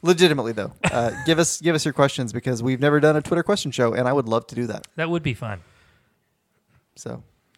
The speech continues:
Speaker 1: we have enough listeners to where I feel like we could fill up one show with questions. I'm not gonna sit on here and talk about our metrics, but we have enough, we have enough listeners.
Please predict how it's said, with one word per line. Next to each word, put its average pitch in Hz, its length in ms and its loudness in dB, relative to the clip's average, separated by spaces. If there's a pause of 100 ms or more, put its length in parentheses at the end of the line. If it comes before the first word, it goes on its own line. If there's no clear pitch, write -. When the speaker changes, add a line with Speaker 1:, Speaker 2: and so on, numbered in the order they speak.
(140)
Speaker 1:
we 160 120 -2
have 196 240 2
enough 127 400 -2
listeners 120 380 -8
to 131 100 -8
where 113 80 -2
I - 20 -4
feel 117 140 -12
like 110 160 -10
we 127 80 -10
could 113 120 -12
fill 110 140 -4
up 113 100 -10
one 107 140 -6
show 107 300 -10 (100)
with 123 200 -14
questions. - 560 -16 (1200)
I'm 143 80 -4
not 139 140 4
gonna 127 200 0
sit 143 180 0
on 117 120 0
here 113 80 -4
and 110 100 -6
talk 113 160 -6
about 110 160 -2
our 107 140 -4 (240)
metrics, 110 580 -8
but 104 160 -10
we 135 120 -4
have 120 100 -2
enough, 101 220 -8 (220)
we 110 120 -14
have 104 80 -14
enough - 180 -20
listeners. - 360 -20